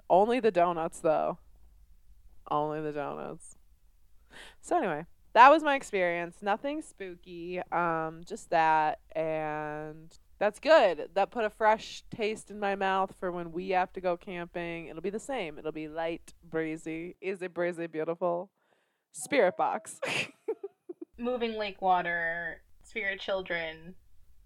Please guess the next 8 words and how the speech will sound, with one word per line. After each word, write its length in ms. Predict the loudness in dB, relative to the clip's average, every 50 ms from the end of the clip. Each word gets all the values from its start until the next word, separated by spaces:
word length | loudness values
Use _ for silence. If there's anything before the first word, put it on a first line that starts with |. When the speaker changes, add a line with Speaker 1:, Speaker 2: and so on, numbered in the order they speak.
| -20 -20 -20 -20 -18 -16
Speaker 2:
Mm-hmm. 540 | -14 -14 -12 -10 -10 -10 -10 -12 -14 -14 -12 -12
Speaker 1:
Ugh. 120 | -12 -12 -12 -16 -20 -20 -20 -20 -20 -20 _ _ -18 -14
Oh, 180 | -10 -10 -10 -10
that 100 | -10 -10
grosses 580 | -8 -6 -4 -4 -6 -6 -8 -10 -12 -14 -12
me 140 | -12 -12 -10
out. 320 | -10 -8 -8 -8 -8 -10 -10 -14 -20 -20 -18
Speaker 2:
Yeah. 360 | -10 -8 -6 -6 -6 -8